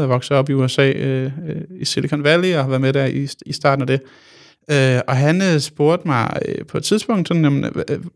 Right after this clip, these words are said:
"Why are you here? Are you in it for the money, or are you in it, øh, for the power?" Og der tøvede jeg jo lidt, fordi jeg ved jo godt, at når man som iværksætter, øh, er det, der, hvis der er en ting, man ikke må som iværksætter, så er det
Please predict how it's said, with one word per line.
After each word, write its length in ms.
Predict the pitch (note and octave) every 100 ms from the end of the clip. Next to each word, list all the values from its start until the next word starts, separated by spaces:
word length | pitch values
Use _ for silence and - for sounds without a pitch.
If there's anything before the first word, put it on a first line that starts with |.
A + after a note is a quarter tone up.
| -
"Why 380 | - D3 C#3 D3
are 200 | E3 D3
you 160 | C3+ C3
here? 280 | C3 C3 B2+
Are 80 | C#3+
you 60 | C3+
in 60 | D#3+
it 80 |
for 120 | D#3 C#3
the 100 | D3+
money, 300 | F#3+ B3 B3 - - C4+
or 140 | D#3+
are 100 | D3 D3
you 80 | D3
in 160 | D3+
it, 160 | D#3+ D3+
øh, 280 | D3 C3+ C3
for 240 | - - C3
the 100 | B2+
power?" 400 | - G#2+ G#2+ B2 - _ _ _ _ _ -
Og 60 | D3+
der 80 |
tøvede 300 | E3+ G3+ A3+
jeg 60 | G#3+
jo 40 | B2
lidt, 180 | B2+
fordi 280 | - - C#3
jeg 140 | C#3 C3+
ved 200 | F#3+ F#3+
jo 80 | C3
godt, 240 | B2+ C3 D#3+
at 140 | C3+
når 140 | C3+
man 160 | C3+ B2
som 140 | -
iværksætter, 580 | C3 D#3 A3 - F3+ F3+ F3
øh, 180 | E3 D3 -
er 140 | - C#3+
det, 240 | D3 C#3 - -
der, 60 | -
hvis 140 | D#3+
der 80 | E3+
er 40 |
en 80 | F#3
ting, 120 | F3
man 100 | E3
ikke 140 | D#3+ F3+
må 320 | E3 E3+ -
som 140 | - -
iværksætter, 420 | - D3+ D3+ C#3+
så 140 | -
er 220 | - C#3+
det 100 | D3+